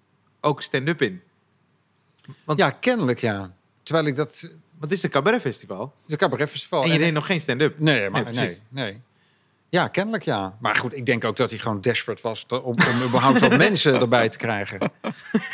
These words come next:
Speaker 1: Ja, maar hij heeft
Speaker 2: ik
Speaker 1: niet
Speaker 2: ben
Speaker 1: iedereen
Speaker 2: serieus.
Speaker 1: erbij
Speaker 2: Ik bedoel, hij
Speaker 1: gehouden.
Speaker 2: was, hij, hij had natuurlijk alleen maar een idee en, en, eh, een heel goed idee. Maar
Speaker 1: Ja.
Speaker 2: en, en, en, ja,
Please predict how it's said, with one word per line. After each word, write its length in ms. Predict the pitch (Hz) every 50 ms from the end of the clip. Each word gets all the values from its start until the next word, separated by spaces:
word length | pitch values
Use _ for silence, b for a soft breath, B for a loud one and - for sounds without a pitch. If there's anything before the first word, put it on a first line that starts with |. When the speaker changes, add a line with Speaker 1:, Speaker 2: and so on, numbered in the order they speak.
| - - - - - B B B B B
Speaker 1:
Ja, 120 | - 208 147
maar 80 | 156
hij 100 | 185 190
heeft 40 | 160
Speaker 2:
ik 60 | 151
Speaker 1:
niet 80 | 175 208
Speaker 2:
ben 100 | 208 196
Speaker 1:
iedereen 0 |
Speaker 2:
serieus. 200 | 208 196 220 202
Speaker 1:
erbij 180 | - 233 160 -
Speaker 2:
Ik 80 | -
bedoel, 220 | 180 196 185 180 156
hij 80 | 165
Speaker 1:
gehouden. 240 | 190 190 180 143 139
Speaker 2:
was, 80 | 160 180
hij, 100 | 165 190
hij 200 | 175 160 160 175
had 100 | 170 -
natuurlijk 120 | 170 151
alleen 180 | 170 165 160 156
maar 100 | 147 135
een 80 | 135
idee 540 | 127 120 113 117 180 175 131 113 113 120 -
en, 280 | 143 131 127 127 127 135
en, 240 | 135 123 123 123
eh, 600 | 127 123 120 120 120 123 123 - 127 123 123 131
een 80 | 131 123
heel 160 | 117 135 127
goed 220 | - - 165 147 -
idee. 220 | 120 110 101 107
Maar 180 | 120 120 120 -
Speaker 1:
Ja. 180 | 135 147 151 127 b b b b b b b b b _
Speaker 2:
en, 240 | - - 123 123 -
en, 240 | 135 123 120 123 120
en, 280 | 131 123 120 120 117 - _ _
ja, 300 | - 117 127 113 98 90